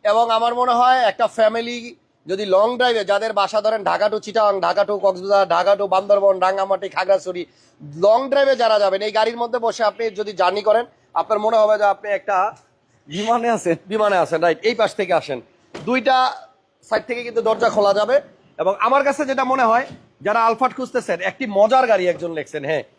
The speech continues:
Speaker 1: আমার মনে হয় যারা আলফার্ড খুঁজতেছেন, আপনারা সরাসরি চলে আসেন সুপার কার বিডিতে,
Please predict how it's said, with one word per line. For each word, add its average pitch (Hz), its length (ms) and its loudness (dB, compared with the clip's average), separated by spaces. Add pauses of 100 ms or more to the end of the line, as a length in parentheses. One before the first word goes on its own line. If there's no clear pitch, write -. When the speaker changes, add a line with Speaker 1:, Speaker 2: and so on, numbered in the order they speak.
(340)
Speaker 1:
আমার 240 220 2
মনে 262 160 4
হয় 269 100 2
যারা 240 180 2
আলফার্ড 233 380 0
খুঁজতেছেন, 269 520 -2
আপনারা 226 340 -2
সরাসরি 233 440 -2
চলে 247 240 0
আসেন 226 280 -2
সুপার 226 300 -2
কার 202 140 0
বিডিতে, 208 400 0